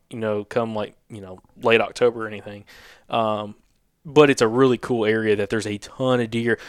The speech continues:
working that high train edge. And the high train edge that we're talking about is right where the transition from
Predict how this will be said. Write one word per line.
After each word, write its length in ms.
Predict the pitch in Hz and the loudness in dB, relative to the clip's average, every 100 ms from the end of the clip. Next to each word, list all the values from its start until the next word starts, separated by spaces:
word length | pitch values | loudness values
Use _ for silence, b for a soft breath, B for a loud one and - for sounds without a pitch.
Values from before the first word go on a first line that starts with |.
| B | B
working 300 | - 139 151 | 6 6 6
that 160 | 123 117 | 4 4
high 300 | - 127 143 | 4 4 4
train 300 | - 165 131 | 4 0 2
edge. 180 | 113 107 | 2 2
And 100 | 120 | 2
the 40 | |
high 180 | 170 185 | 6 6
train 260 | - 160 151 | 4 0 0
edge 100 | 127 | 0
that 120 | 113 | -2
we're 60 | |
talking 280 | 107 127 120 | 4 4 4
about 140 | 113 104 | 0 0
is 160 | 104 - B B | -4 -8 B B
right 340 | - 120 139 151 | -2 8 8 6
where 340 | 131 135 131 | 2 4 4
the 140 | 113 113 | 2 -4
transition 720 | - 139 139 127 135 135 117 | -2 -2 2 2 2 0 -6
from 520 | - 123 113 107 104 | 0 2 4 2 -2